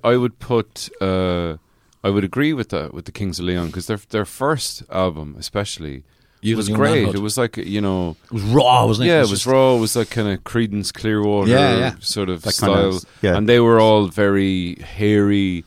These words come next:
Speaker 2: Oh, they had these
Speaker 1: and
Speaker 2: fringes.
Speaker 1: and unpolished. Now they're, like,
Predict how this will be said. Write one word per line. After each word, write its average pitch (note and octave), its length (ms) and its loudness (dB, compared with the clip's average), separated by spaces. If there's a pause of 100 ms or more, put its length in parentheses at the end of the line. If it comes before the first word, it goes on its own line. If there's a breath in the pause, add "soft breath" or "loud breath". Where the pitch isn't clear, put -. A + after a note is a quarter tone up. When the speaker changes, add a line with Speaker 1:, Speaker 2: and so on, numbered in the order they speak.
(120)
Speaker 2:
Oh, F3 100 2
they G3 80 4
had G3+ 160 6
these G3 140 2
Speaker 1:
and - 80 -6
Speaker 2:
fringes. F3 800 0
Speaker 1:
and G#2 180 0
unpolished. A2 800 0
Now B2 200 2
they're, A2+ 180 4
like, G2+ 240 0